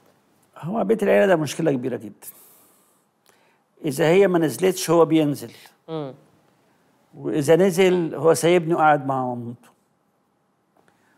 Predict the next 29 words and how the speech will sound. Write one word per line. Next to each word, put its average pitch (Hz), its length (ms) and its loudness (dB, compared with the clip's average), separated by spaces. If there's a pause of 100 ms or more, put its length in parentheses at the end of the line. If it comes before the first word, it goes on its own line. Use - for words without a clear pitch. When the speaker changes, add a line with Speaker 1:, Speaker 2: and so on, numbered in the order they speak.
(160)
Speaker 1:
وطلع 175 340 2
شبعان 175 400 2
لأن 190 200 2
مامته 185 500 -2
أحرجته 165 480 -2
وأكلته. 135 540 -8 (520)
قصة 208 340 2
كده، 180 460 0 (560)
آه، 139 680 0
وبيت 208 320 2
العيلة، 185 560 2 (720)
آه، 151 140 -6
مرات 190 380 2
أخوه 196 400 0
لابسة 180 440 2
وهي 170 260 0
مش 156 220 -8
لابسة، 139 440 -2
مرات - 260 -4
أخوه 185 300 0
عندها 175 440 2
وهي 165 240 -2
مش 151 200 -8
عندها. 139 440 -4 (400)
دي 196 120 -2
مشاكل 208 540 -2
بيت 196 320 -4
العيلة 151 380 -4
الحقيقة. - 340 -18